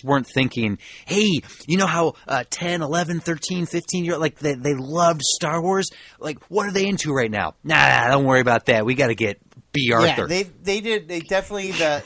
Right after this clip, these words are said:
Speaker 2: the,
Speaker 1: <laughs>
Speaker 2: whoever made the decisions, whether it was the studio or whether it was the, the director,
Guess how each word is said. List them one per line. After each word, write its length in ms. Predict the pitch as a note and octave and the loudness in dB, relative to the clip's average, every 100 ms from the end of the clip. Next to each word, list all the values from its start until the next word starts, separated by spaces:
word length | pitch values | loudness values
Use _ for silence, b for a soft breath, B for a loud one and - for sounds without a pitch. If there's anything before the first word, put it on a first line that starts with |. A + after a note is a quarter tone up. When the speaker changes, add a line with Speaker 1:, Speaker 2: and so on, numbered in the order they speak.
| D3 | 0
Speaker 2:
the, 640 | C#3+ C#3 D3 C3+ - - | 2 2 -4 -6 -14 -18
Speaker 1:
<laughs> 20 | |
Speaker 2:
whoever 540 | C#3+ F3+ G#3+ G#3+ G#3 F#3 | -16 -10 -6 -4 -4 -6
made 280 | D#3 D3 | -6 -6
the 100 | C#3 | -4
decisions, 540 | B2 B2 B2+ G#2 G2+ G#2 | -6 -6 -8 -8 -12 -12
whether 220 | A#2 A#2 | -10 -10
it 80 | A2+ | -10
was 180 | A#2 G#2+ | -12 -12
the 80 | G#2 | -14
studio 680 | - - C#3+ D#3+ F3 F3+ | -14 -10 -8 -8 -6 -6
or 140 | F#3 D#3+ | -6 -6
whether 300 | B2 A#2+ A#2+ | -6 -6 -8
it 80 | E2 | -8
was 360 | A#2+ A#2+ A#2 - | -10 -8 -10 -8
the, 360 | A#2+ A2 A2 - _ _ | -6 -6 -8 -14 _ _
the 400 | G#2 G#2 G2+ G#2 | -16 -14 -12 -14
director, 760 | G2+ G#2+ A#2 D3 - F3+ F3 | -14 -10 -10 -12 -12 -10 -10